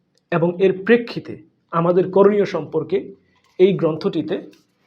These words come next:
চমৎকারভাবে তিনি আলোচনা করেছেন। বইটির মূল প্রতিপাদ্য হল বিশ্বায়নের প্রভাবে পরিবর্তিত পরিস্থিতিতে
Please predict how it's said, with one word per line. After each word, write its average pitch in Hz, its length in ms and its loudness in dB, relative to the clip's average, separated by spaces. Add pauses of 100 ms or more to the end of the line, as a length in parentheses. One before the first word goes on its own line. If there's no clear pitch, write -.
(380)
চমৎকারভাবে 185 720 0
তিনি 151 180 -6
আলোচনা 143 400 -4
করেছেন। 127 360 -16 (1300)
বইটির 214 380 4 (480)
মূল 208 320 2
প্রতিপাদ্য 226 640 -2
হল 156 360 0 (960)
বিশ্বায়নের 202 500 -2
প্রভাবে 185 460 0 (420)
পরিবর্তিত 214 560 2
পরিস্থিতিতে 175 760 -4